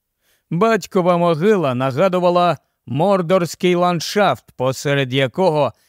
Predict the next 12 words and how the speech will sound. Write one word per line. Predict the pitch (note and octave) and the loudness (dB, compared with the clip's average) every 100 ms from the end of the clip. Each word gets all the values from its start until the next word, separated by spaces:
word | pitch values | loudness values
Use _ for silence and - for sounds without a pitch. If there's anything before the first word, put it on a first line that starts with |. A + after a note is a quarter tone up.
| _ | _
навіть | D3 F3+ E3+ D#3 | -2 -2 0 -4
земля | A#2+ D#3 F3+ F3 F#3+ | -4 -2 -2 0 0
виглядала | D3+ B2 A#2 C3 B2+ C#3+ C3+ | 0 -2 -2 -2 0 0 -2
солоною | - - C3 D3+ F3 E3 D#3 D#3 | -4 -4 -2 0 0 0 -2 -2
та | - D3 | -2 -2
гіркою, | B2 C3 A2 - F3 E3+ D#3+ C3+ _ _ _ | -2 -6 -6 -4 -2 0 -2 -2 _ _ _
немов | D3 E3 D#3+ D#3 | -4 -2 -2 -2
на | D3+ | -2
ній | D#3 D#3+ | -2 0
нічого | D#3+ D3+ D3 F3 D3+ D3+ | 0 -2 -2 -2 -2 0
не | C#3+ | -2
росло | C#3 C3+ - E3 F3 D#3 | -2 -4 -4 0 0 0